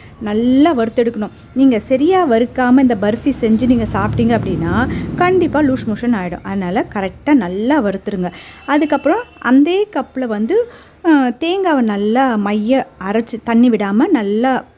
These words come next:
ஆ, துருவல் மாதிரி அரைச்சு, அதையும் இதோட சேர்த்துக்கிறேன்.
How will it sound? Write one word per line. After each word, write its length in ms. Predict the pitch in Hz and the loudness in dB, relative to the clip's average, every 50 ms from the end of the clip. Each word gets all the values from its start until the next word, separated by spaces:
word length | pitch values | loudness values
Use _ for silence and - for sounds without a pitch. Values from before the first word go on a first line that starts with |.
| - 214 | -6 -4
ஆ, 160 | 214 202 202 202 - | -2 -2 -2 -4 -4
துருவல் 300 | - 254 262 262 254 240 | -2 0 2 4 4 2
மாதிரி 280 | 208 196 196 220 262 240 | 2 0 -2 -2 -2 -2
அரைச்சு, 320 | 190 196 208 208 - - | -4 -4 -6 -6 -4 -4
அதையும் 400 | 302 240 185 185 214 233 269 277 | -4 -2 -2 -2 -2 2 2 2
இதோட 280 | 226 180 196 202 233 262 254 | 2 2 2 0 0 0 0
சேர்த்துக்கிறேன். 420 | - 196 180 196 180 - 285 381 | -4 -8 -8 -6 -4 -2 -2 -2